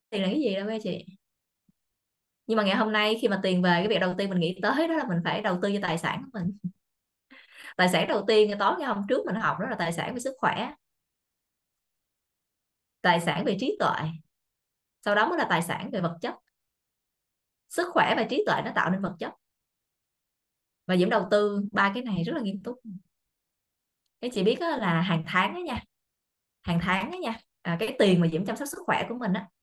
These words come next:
có nghĩa là mình lựa chọn, à, những cái dinh dưỡng tốt để mình sử dụng á. Là một tháng cái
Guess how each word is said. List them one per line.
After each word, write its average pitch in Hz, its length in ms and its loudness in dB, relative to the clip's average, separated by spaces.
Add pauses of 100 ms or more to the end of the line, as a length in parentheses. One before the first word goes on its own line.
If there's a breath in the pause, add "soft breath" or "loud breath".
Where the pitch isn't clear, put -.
(200)
có 254 100 -8
nghĩa 220 120 2
là 220 100 4
mình 185 160 4
lựa 147 340 2
chọn, - 340 0
à, 165 100 2
những 165 140 2
cái 247 100 0
dinh 220 220 2
dưỡng 208 280 2
tốt 392 200 2
để 349 80 -4
mình 214 80 -2
sử 175 140 -2
dụng 208 260 0
á. 226 200 -2 (840)
Là 170 80 0
một 175 200 4
tháng 233 240 2
cái 415 100 -4